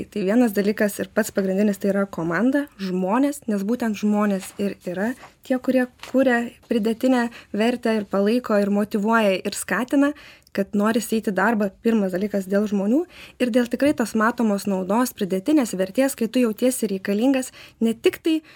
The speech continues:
tam mažam ratui, ar ne, ne tik savo šeimai, bet tu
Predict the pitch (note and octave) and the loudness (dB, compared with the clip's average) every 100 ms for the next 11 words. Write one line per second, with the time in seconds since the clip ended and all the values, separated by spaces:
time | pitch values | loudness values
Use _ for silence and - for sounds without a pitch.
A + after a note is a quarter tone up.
0 | - _ C4 C4 B3+ A#3 B3+ C4 A#3+ C4+ | -20 _ 0 0 0 0 0 0 0 0
1 | C#4 C4 A3+ A3+ A#3 A3+ A3 B3+ - G#3+ | 0 0 0 0 0 0 0 -4 -2 -2
2 | G#3 - C4 B3 G#3 G#3+ B3 | -2 0 2 2 0 -2 -4